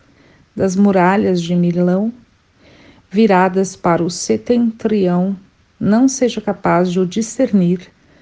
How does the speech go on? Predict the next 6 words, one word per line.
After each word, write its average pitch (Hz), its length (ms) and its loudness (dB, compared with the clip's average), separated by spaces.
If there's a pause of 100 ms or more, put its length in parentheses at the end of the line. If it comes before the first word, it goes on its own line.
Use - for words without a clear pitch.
(400)
logo 202 420 0
à 226 40 -4
primeira 220 440 0
vista, 151 640 -8 (640)
no 180 200 -2
meio 180 480 2